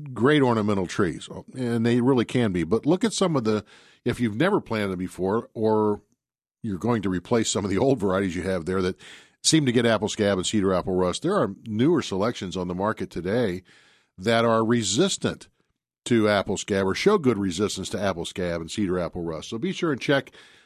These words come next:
uh, what you're planting to see if they by chance are resistant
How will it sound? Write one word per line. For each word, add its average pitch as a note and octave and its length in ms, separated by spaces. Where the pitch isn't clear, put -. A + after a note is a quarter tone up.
uh, G#2 380
what C#3 600
you're B2+ 140
planting B2+ 560
to A2 80
see A#2+ 220
if A#2 100
they A#2 140
by A2+ 160
chance G#2+ 380
are A2 280
resistant G#2 760